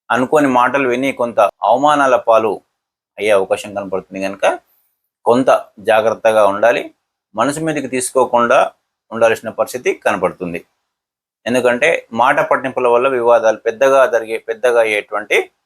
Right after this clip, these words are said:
పరిస్థితి కనపడుతుంది కనుక కొంత జాగ్రత్తగా మెదిలి మీ కుటుంబ సభ్యులతో వ్యవహారికంగా కొంత మేరకు జాగ్రత్తగా ఉండాల్సిందిగా సూచన. తదుపరి కుంభరాశి.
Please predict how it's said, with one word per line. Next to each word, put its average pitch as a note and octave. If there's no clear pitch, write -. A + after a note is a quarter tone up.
పరిస్థితి A2+
కనపడుతుంది G#2
కనుక G#2
కొంత A2
జాగ్రత్తగా A#2
మెదిలి G#2+
మీ A#2
కుటుంబ A#2
సభ్యులతో A#2+
వ్యవహారికంగా A2
కొంత A#2
మేరకు A2
జాగ్రత్తగా B2
ఉండాల్సిందిగా G#2+
సూచన. G2+
తదుపరి C#3
కుంభరాశి. G#2